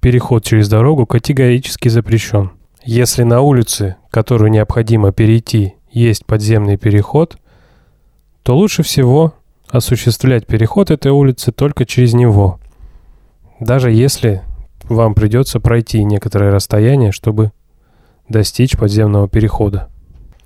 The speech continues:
Также при переходе проездов через дворы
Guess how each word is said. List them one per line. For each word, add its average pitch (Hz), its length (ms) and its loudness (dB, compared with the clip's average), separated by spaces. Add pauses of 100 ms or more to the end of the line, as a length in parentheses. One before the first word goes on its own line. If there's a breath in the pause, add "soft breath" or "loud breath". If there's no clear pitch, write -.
(580 soft breath)
Также 117 340 2
при 120 220 0
переходе 120 640 0
проездов 113 640 0
через 107 300 -2
дворы 110 440 0